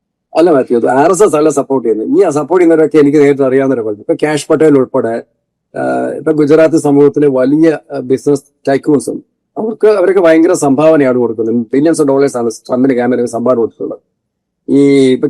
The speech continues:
കാഷ് പട്ടേൽ എന്ന് പറഞ്ഞാൽ ക്യാഷ് ആണെന്ന് ഓർക്കണം, കാഷ് പട്ടേലാണ്. അപ്പൊ ഇവരൊക്കെ ക്യാഷിന്റെ പുറകിലുണ്ട്. അപ്പൊ,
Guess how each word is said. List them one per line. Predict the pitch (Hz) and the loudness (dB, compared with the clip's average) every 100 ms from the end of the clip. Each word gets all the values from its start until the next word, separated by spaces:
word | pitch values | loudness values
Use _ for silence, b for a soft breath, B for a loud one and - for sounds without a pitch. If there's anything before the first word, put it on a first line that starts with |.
| 131 | 0
കാഷ് | 135 160 | 0 0
പട്ടേൽ | 160 135 175 | -4 -2 0
എന്ന് | 185 | 2
പറഞ്ഞാൽ | 170 160 180 | 2 0 -2
ക്യാഷ് | - 151 165 190 196 | -4 -2 -2 -2 -2
ആണെന്ന് | 185 175 | 0 0
ഓർക്കണം, | 156 139 123 _ - | -2 -4 -8 _ -8
കാഷ് | 160 143 | -8 -6
പട്ടേലാണ്. | 165 170 143 110 | -4 -2 -4 -4
അപ്പൊ | 127 - 208 _ b 160 b | -8 -6 -6 _ b _ b
ഇവരൊക്കെ | 151 170 | -2 0
ക്യാഷിന്റെ | 202 160 160 185 - 196 | 0 0 0 -2 0 -2
പുറകിലുണ്ട്. | 170 175 160 120 139 | 0 0 0 -2 -6
അപ്പൊ, | - - 185 | -8 -12 -10